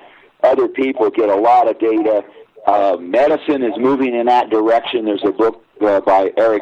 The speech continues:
Topol at, um, Scripps Institute called The Creative Destruction of Medicine. It, it's all about digitizing medicine, digitizing the human genome, dig-, uh, genome,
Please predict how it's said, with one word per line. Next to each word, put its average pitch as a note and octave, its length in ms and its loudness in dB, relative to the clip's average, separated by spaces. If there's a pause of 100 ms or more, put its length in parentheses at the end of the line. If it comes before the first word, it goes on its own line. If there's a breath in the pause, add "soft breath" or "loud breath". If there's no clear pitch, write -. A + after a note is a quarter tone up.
Topol A2 560 0
at, G2 120 -6
um, F2+ 320 -2 (160)
Scripps B2+ 320 -2
Institute B2 520 -4
called G2 180 0
The G2 60 -4
Creative A#2 560 -2
Destruction G#2 680 -4
of F2 180 -6
Medicine. A2+ 540 0 (400)
It, G#2+ 180 -2 (480)
it's B2+ 200 -2 (180)
all C3+ 400 4
about A#2+ 520 0 (460)
digitizing A2+ 1080 -2 (840)
medicine, C#3+ 640 0
digitizing G#2 800 0
the G2 140 -4
human G2+ 260 -2
genome, C#3 580 0
dig-, G#2 220 -2
uh, - 460 -2
genome, C3 600 0